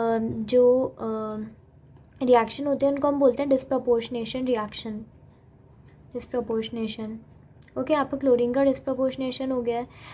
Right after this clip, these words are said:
अब हमसे यहाँ पे इक्विवेलेंट वेट पूछा है, तो इक्विवेलेंट वेट जो होता है, इक्विवेलेंट वेट का जो फॉर्मूला होता है वो होता है molar weight upon N factor। okay, but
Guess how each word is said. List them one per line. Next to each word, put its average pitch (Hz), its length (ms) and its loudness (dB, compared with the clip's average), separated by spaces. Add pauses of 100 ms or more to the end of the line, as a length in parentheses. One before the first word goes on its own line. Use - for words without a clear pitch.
(140)
अब 262 120 2
हमसे 277 240 2
यहाँ 311 120 4
पे 320 80 2
इक्विवेलेंट 277 540 2
वेट 240 300 4
पूछा 220 260 -6
है, 214 100 -6
तो 226 180 -8
इक्विवेलेंट 294 600 0
वेट 247 220 6
जो 285 180 -2
होता 240 240 2
है, 240 280 -2 (160)
इक्विवेलेंट 247 540 2
वेट 240 220 4
का 247 120 0
जो 254 100 -2
फॉर्मूला 226 420 0
होता 226 260 -2
है 262 100 -4
वो 240 160 -6
होता 226 260 -2
है 262 400 -4 (720)
molar 262 280 4
weight 285 340 2 (1400)
upon 240 560 2 (880)
N 233 160 2
factor। - 480 -8 (720)
okay, 269 320 -2 (540)
but 269 160 4